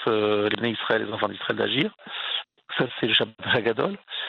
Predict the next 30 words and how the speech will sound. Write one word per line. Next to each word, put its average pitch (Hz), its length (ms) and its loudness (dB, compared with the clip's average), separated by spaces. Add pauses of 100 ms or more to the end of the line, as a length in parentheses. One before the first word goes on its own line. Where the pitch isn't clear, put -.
(220)
Euh, 117 440 4
et 131 100 2
donc, 147 220 0
il, 127 400 2
ce - 120 4
Shabbat, 156 340 4
c'est-à-dire 127 240 0
ça 120 100 0
tombe 120 200 0
le 117 100 2
dix, 135 260 0 (300)
exactement 131 520 0
comme 123 160 0
à 120 40 2
l'époque 113 260 0
de 110 60 -2
la 113 80 -4
sortie - 240 -4
d'Égypte, 117 360 2 (580)
le 127 80 0
dix 139 180 0 (200)
Nissan, 170 360 2
Shabbat 120 260 0
Hagadol, 113 340 0 (560)
euh, 123 280 2
commence 147 360 2
la 131 80 -4
sortie 127 260 0
d'Égypte. 113 260 0
Alors, 110 160 2